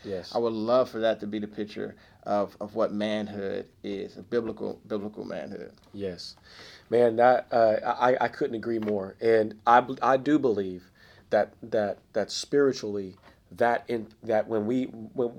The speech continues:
Speaker 1: when we get our source, not from society, but from the Word of God, spiritually,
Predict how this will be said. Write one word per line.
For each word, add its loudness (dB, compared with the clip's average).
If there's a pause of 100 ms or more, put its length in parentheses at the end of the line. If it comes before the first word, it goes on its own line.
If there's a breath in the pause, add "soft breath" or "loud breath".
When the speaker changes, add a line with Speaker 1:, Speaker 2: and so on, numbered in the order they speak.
(160)
Speaker 1:
when 2
we -2
get 2
our 2
source, -6 (180)
not 0
from 0
society, -2
but 0
from -6
the -6
Word -4
of -12
God, -2
spiritually, -6